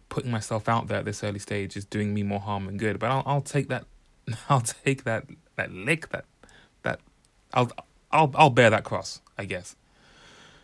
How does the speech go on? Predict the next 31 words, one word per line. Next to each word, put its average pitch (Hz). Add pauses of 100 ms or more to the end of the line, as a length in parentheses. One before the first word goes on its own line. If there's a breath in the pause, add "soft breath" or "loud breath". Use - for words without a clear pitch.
(840 loud breath)
And 117
maybe 123
further 117
along 104
the 104
line, 110
I'll 98
look 101
more 101
into 101
finding 101
other 98
people 101
to -
talk 104
to -
in 107
that -
regard. 98
I 107
can 139
always 175
talk 147
to -
other 110
people 113
just -
in 101
general, 104
but 98
I 110